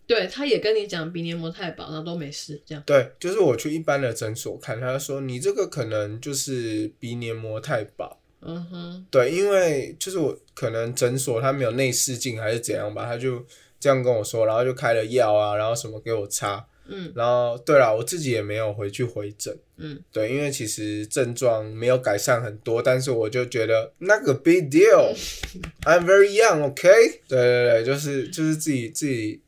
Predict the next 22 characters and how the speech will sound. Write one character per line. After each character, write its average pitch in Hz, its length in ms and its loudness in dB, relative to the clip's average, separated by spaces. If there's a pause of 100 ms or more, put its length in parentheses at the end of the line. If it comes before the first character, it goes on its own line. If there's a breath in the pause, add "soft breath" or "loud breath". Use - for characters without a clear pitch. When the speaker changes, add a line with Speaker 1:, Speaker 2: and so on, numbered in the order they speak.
(160)
Speaker 2:
以 123 140 -8
为 107 280 0
就 123 140 -4
是 123 480 -4
很 123 240 -6
简 120 220 -2
单， 113 280 0
就 120 120 -6
没 107 200 -6
事 110 320 -6
啊， 101 240 -6
这 104 140 -8
样， 104 240 -6
但 127 180 0
其 120 160 -8
实 107 300 -8 (400 soft breath)
没 120 180 -2
事 135 220 -2
就 127 140 -2
是 127 140 -6
有 110 140 -8
事。 - 300 -8